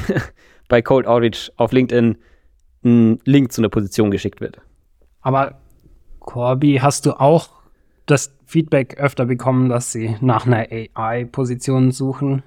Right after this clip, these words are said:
Speaker 2: die Leute? Also ich weiß nicht, gefühlt bei mir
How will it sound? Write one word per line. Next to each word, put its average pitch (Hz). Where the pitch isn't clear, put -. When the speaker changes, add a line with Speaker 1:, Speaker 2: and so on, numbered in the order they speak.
Speaker 2:
die 131
Leute? 135
Also 110
ich -
weiß 143
nicht, 131
gefühlt 147
bei 127
mir 156